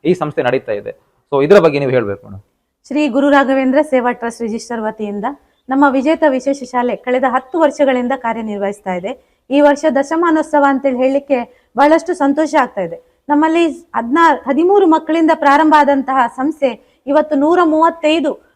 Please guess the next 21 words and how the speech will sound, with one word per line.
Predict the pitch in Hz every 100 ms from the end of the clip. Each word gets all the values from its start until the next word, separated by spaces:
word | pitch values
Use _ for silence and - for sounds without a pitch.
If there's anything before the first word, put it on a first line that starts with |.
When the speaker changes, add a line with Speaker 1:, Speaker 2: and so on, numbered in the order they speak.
| -
Speaker 2:
ಮಾನಸಿಕ | 285 311 349 349 - 339
ಭಿನ್ನ | 294 320
ಸಾಮರ್ಥ್ಯದ | 339 311 302 294 285 269
ಮಕ್ಕಳು | 262 262 294
ತರಬೇತಿಯನ್ನ | 277 254 262 254 262 254
ಪಡಿತಾ | 240 240 220 226
ಇದ್ದಾರೆ. | 202 208 233 _ _ 262
ಮೂವತ್ತೈದು | 339 359 349 320 370
ಮಂದಿ | 339 311 311
ಸಿಬ್ಬಂದಿ | 302 214 294 277
ವರ್ಗದವರು | 269 240 254 247 247 262
ಕಾರ್ಯವನ್ನ | 233 247 240 233 240
ನಿರ್ವಹಿಸ್ತಾ | 220 208 208 208
ಇದ್ದಾರೆ. | 196 175 175 - _ _ _
ಅಯ್ಯಪ್ಪ | 302 339 349 349
ನಗರದಲ್ಲಿ | 339 311 277 302 320
ನಾವು | 302 277
ಈಗ | 277 262 269
ಒಂದು | 269 254 214 - _ -
ನಮ್ಮದೇ | 285 330 311
ಒಂದು | 302 285 269 214 -